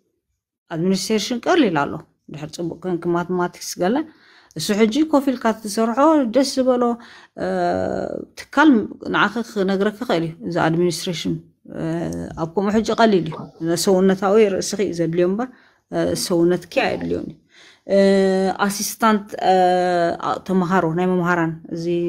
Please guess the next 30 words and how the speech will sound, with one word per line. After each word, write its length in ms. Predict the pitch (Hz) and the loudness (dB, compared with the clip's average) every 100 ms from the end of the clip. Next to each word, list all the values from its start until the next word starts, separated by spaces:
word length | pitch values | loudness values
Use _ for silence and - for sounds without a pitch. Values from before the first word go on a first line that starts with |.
| 170 - | -4 -6
ኢንሻአላህ 420 | - 208 233 302 | -16 -8 -4 -4
ኣሲስት 400 | 277 247 277 269 - | -4 -4 -4 -4 -4
ዝገብራ 360 | 190 196 190 208 | 0 2 4 2
ላንች 340 | 196 185 190 185 | 2 2 0 -2
ማ 200 | 185 175 | -2 0
ምስ 180 | 175 190 | 0 -2
ገለመለ 340 | 185 180 190 190 190 - - _ | 0 0 2 2 0 -6 -20 _
ዴኮናስ 420 | 180 180 226 240 240 | -4 0 0 0 2
እዘን 200 | 196 - | 0 0
ኣሲስት 380 | 180 - 190 - | -2 -4 -6 -6
ዝገብራ 320 | 156 170 160 - | -2 0 0 0
ኣብ 140 | 151 | -4
ቀዳማይ 340 | - 175 175 175 | -6 -2 0 0
ክፍላይ 420 | - 135 170 165 | -2 -8 -4 -4
ካልኣይ 320 | 165 165 113 160 | -2 -2 0 2
ገለመለታት 560 | 170 170 170 170 180 - _ _ | 2 2 2 -2 -8 -16 _ _
ኣብ 140 | - 180 | -4 -2
ከምኡ 280 | - 185 - | -2 -2 -2
ኸማነይ፣ 440 | 185 175 175 175 170 _ _ _ _ _ | -2 0 0 -2 -6 _ _ _ _ _
እ፣ 120 | 185 175 170 170 170 170 - | -4 -2 -2 -2 -2 -2 -6
እቲ 160 | - - | -12 -4
ፊዚክ 320 | 214 185 196 | 0 2 4
ደይ 140 | 208 196 | 2 2
ተልዕልሉ 340 | 185 - 170 165 156 | 0 -2 -2 0 0
ነገራት 360 | 156 147 147 151 | -2 -4 -8 -10
ማለት 300 | - - - | -12 -12 -12
እዩ። 100 | - _ _ | -20 _ _
ብሓፍኪ 380 | 165 131 147 - 165 | -18 -16 -16 -10 -8
ሓፍ 200 | 160 156 | -6 -10
ከተብልሉ 480 | - 160 156 156 156 | -10 -10 -6 -2 -2